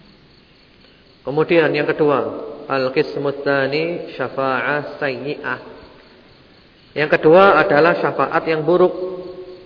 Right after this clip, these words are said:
syafaat yang tidak baik, syafaat kepada makhluk. Ini tentu saja kita menjadi perantara-perantara dalam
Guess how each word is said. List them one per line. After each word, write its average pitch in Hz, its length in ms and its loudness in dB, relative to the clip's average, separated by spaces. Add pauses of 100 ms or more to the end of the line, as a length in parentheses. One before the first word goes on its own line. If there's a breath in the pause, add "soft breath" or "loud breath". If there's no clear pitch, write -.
(200)
syafaat 131 400 -4
yang 151 160 -2
tidak 151 240 2
baik, 165 280 4 (1160)
syafaat 127 400 -8
kepada 120 320 -6
makhluk. 127 560 -6 (2000 loud breath)
Ini 175 320 2
tentu 165 240 0
saja 180 400 6
kita 165 320 4
menjadi 147 320 0
perantara-perantara 147 1200 2
dalam 131 240 0